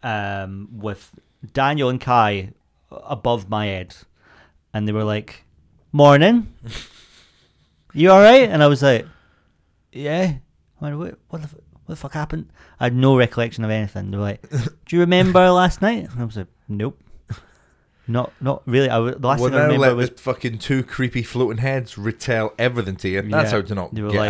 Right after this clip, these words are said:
Speaker 2: anxiety.
Speaker 1: they were like, "I have never seen you like that before." And you're like,
Speaker 2: Really?
Speaker 1: Ba-, we had made this, uh,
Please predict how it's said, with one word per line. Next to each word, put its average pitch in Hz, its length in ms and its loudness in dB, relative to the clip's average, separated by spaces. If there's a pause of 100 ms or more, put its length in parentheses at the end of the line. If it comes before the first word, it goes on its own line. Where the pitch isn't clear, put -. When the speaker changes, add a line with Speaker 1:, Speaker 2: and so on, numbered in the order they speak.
Speaker 2:
anxiety. 92 220 -8
Speaker 1:
they 104 340 -4
were 107 80 -6
like, 113 100 -2
"I 113 40 -4
have 107 140 -4
never 107 300 -6
seen 95 260 -8
you 95 180 -8
like 92 180 -12
that 92 180 -12
before." 95 220 -16
And 90 80 -12
you're 90 80 -14
like, - 100 -20
Speaker 2:
Really? 95 440 -8
Speaker 1:
Ba-, 180 340 -2
we 147 140 0
had 135 340 -2
made 156 300 -6
this, 131 240 -4
uh, 123 60 -8